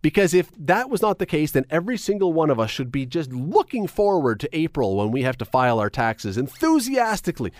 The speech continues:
Who does that? Nobody does that. We are reluctantly, for most of us, paying our taxes. We do it,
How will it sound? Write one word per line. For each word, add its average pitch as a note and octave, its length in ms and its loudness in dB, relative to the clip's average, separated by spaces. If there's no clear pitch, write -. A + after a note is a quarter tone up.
Who G#3+ 220 0
does E3+ 240 4
that? F2 240 -2
Nobody G#3 640 4
does C#3+ 280 2
that. F2 260 -6
We F3+ 240 2
are D#3+ 140 6
reluctantly, C#3+ 1000 0
for E3 160 -2
most C3+ 280 0
of B2+ 100 -2
us, C#3+ 320 -2
paying C#3 220 4
our C3+ 80 2
taxes. A2 400 0
We F#2+ 100 -2
do D3 240 4
it, A#3 200 2